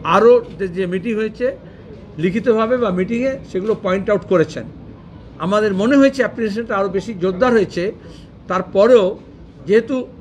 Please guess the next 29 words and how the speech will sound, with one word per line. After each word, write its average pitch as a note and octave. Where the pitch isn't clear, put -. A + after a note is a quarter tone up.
এক্সিট F#3+
পোলে A#3
একটা A3+
সাইকোলজিক্যাল A#3+
একটা A3
ন্যারেটিভ G3+
তৈরি G#3+
করার G#3
চেষ্টা G3
করা G3
হচ্ছে F#3
সব G3
গেল, G3+
গেল, G3
গেল F#3
ভাব, E3
আর F3
আমরা G3
প্রথম G#3+
থেকেই B3+
বলিয়েছি A#3
যে F3+
ইলেকট্রাল G#3
বন্ডের G3+
টাকা F#3
তো A3
উঠছে G#3+
এবং F#3
ঘুরছে, D#3+